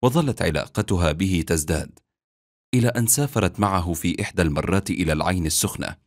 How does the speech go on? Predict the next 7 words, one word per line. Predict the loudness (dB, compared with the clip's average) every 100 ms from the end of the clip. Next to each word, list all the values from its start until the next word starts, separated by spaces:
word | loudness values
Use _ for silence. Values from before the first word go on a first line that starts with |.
| _ _ _ _ _ _ _ 2
وأخبرت | 2 4 2 0 0
أسرتها | -2 0 0 0 0 0 -2
أنها | -2 0 0
في | -2 0 0
رحلة | 0 -2 0 0 -2 -8 _ -2
تابعة | 0 4 2 2
للجامعة. | -2 -4 -2 0 0 -4 -10